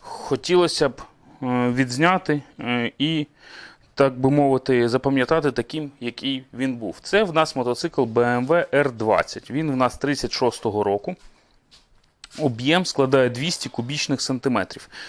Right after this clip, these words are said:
Подивіться на цей, е, чудовий маленький, е, двигун. Він чотирьохтактний, е, верхньоклапанний. В нього, як у всіх, е, мотоциклів Б М В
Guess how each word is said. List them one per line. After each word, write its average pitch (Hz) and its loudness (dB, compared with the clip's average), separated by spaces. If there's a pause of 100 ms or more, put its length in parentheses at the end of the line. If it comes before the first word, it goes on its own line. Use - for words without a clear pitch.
(160)
Подивіться 139 0
на 120 2
цей, 139 4 (420)
е, 123 2
чудовий 151 2
маленький, 135 2 (960)
е, 131 2
двигун. 131 0 (560)
Він 156 -4
чотирьохтактний, 151 0 (1000)
е, 113 -2 (1160)
верхньоклапанний. 131 -2
В 113 -10
нього, 135 0
як 139 0
у 127 -6
всіх, - -6 (460)
е, 113 -4
мотоциклів 123 -2
Б 113 -2
М 127 0
В 117 2